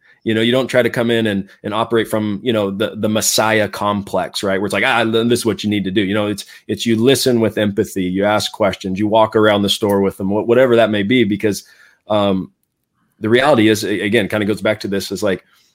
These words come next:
we can't expect them to feel cared for if we don't care for them, right? I know that's really simple,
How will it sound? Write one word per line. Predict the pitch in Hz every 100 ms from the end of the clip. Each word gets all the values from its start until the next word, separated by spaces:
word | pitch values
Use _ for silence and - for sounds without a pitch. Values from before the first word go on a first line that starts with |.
| _ _ _ _ _ _ _ - - _ _ _ _ _ _ _
we | 110 127
can't | - 160 143
expect | 113 - 113 110
them | 135 117
to |
feel | 101 113
cared | 104 - 107 113
for | - 160 185 - _ _ _ _ _ -
if | 104
we | 113
don't | 113 98
care | 117 98
for | 92
them, | 78 71 110 _ -
right? | 98 107
I | 120
know | 131
that's | 127
really | 139 120
simple, | - - 139 107 98 104